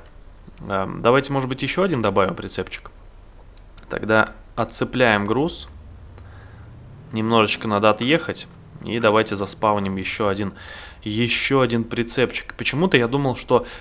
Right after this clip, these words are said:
пять это будет уже тяжело, потому что я два попробовал, и два ему было реально тяжело тянуть. Но, как видите, пять, в принципе, он справляется.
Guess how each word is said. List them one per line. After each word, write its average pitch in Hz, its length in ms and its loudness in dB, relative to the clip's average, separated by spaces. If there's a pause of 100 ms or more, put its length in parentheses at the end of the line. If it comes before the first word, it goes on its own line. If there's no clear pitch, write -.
(100)
пять 147 260 2
это 127 140 -2
будет 123 320 -4
уже 117 220 -2
тяжело, 120 400 -6
потому 104 260 -4
что - 160 -6
я 117 80 4
два 120 260 2
попробовал, 120 640 0
и 113 140 -2
два 117 320 2
ему 123 240 0
было 113 300 2
реально 113 380 2
тяжело 113 400 -2
тянуть. 117 400 -4 (580)
Но, 113 380 4
как - 220 -8
видите, 123 280 -2
пять, 131 320 2
в - 40 -14
принципе, 113 420 -4
он 110 100 -2
справляется. 104 840 0